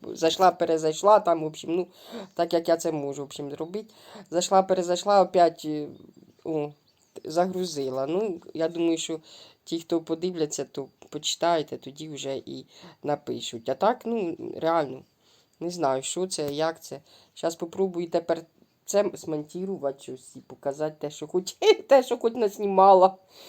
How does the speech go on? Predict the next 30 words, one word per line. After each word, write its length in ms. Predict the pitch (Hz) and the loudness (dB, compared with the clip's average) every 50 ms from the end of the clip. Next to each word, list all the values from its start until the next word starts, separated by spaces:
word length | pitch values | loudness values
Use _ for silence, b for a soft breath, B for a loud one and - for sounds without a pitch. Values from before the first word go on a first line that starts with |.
| 269 294 277 240 B | -12 -12 -12 -12 B
Що 160 | - - 233 | -12 -8 -6
хоч 200 | - 254 202 - | -4 -4 -2 2
наснімала, 540 | 214 220 220 226 220 226 220 214 214 196 196 | 0 0 0 0 0 6 6 8 8 8 6
може, 240 | 196 196 196 202 | 4 2 0 0
на 100 | 202 196 | 2 2
Ютубі 440 | 185 208 202 190 - 208 196 185 208 | 2 2 0 -4 -8 -8 -8 -6 -4
не 140 | 202 208 202 | -2 -2 0
так. 260 | 202 - 143 143 - | 2 2 2 2 2
Ну, 60 | 170 | 2
я 160 | 170 185 202 220 | 4 6 6 6
ось 140 | 214 220 | 6 4
як 140 | 214 196 196 | 2 0 2
загружаю 580 | 196 190 202 196 202 208 214 226 220 220 196 165 | 4 2 2 2 0 0 4 4 4 4 4 0
ролики 420 | 165 160 156 147 147 143 - 156 | 0 0 -2 -2 -6 -8 -10 -12
з 100 | 143 - | -12 -12
Ютуба, 360 | 143 139 - - 139 139 147 | -14 -16 -14 -12 -6 -4 -4
то 200 | 143 - - 196 196 B B B B B B B | -4 -4 -4 -8 -8 B B B B B B B
краще 440 | - - 147 143 139 135 - - 147 | -6 -2 0 0 0 0 -2 -6 -8
йде. 400 | 143 135 135 135 - 127 123 127 b b b b b b b b | -10 -10 -10 -8 -8 -8 -8 -8 b b b b b b b b
А 200 | - 147 151 160 | 0 4 6 6
от 320 | 165 170 170 165 - - 156 | 6 4 2 -2 -4 -10 -10
з 80 | - | -10
Тіктока 460 | - - 165 - - 208 196 202 165 | -10 -12 -10 -6 -6 -4 -2 0 -2
щось 240 | 151 - 170 165 - | -2 -2 -4 -8 -6
воно 160 | 160 156 160 | -6 -6 -4
ніяк 340 | 160 160 156 143 135 135 - | -4 -4 -4 -4 -6 -6 -8
не 100 | 131 127 | -10 -12
прокачує. 680 | 123 - 127 - - - 110 113 - - - - - - - - _ _ _ _ _ _ _ | -12 -12 -16 -14 -12 -10 -10 -10 -12 -14 -16 -16 -16 -16 -18 -20 _ _ _ _ _ _ _
Ну, 140 | - 147 160 | -14 -12 -10
ніяк. 480 | 165 165 165 147 - - - - _ | -10 -10 -10 -10 -12 -14 -14 -16 _